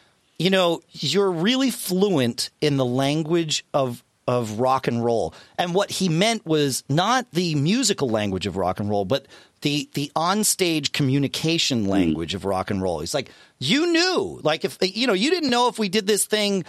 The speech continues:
Speaker 1: four times or eight times or whatever, but you knew when to look, you knew who to look at, and you knew how to interpret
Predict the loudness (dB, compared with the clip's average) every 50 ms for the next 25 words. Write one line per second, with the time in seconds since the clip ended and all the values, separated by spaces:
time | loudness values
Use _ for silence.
0 | -10 -16 _ -2 -2 0 0 0 -2 0 0 0 0 0 0 0 0 0 0 -2
1 | -2 0 0 0 0 -2 -2 0 0 0 0 0 0 0 -2 -2 -4 _ -20 -20
2 | _ _ -2 0 2 4 4 4 2 0 -2 -2 0 2 2 2 2 0 0 0
3 | -2 -2 0 0 0 0 -2 -4 -8 -12 -12 _ _ _ _ _ _ _ _ -10
4 | -6 -2 0 0 2 2 2 2 2 2 2 0 -2 -4 -4 -2 0 0 2 2
5 | 0 0 0 0 0 0 0 0 0 2 2 2 0 0 -2 _ _ _ _ _
6 | _ -2 0 0 2 2 2 0 0 0 0 0 2 2 2 2 2 0 0 2
7 | 2 0 2 2 0 0 0 0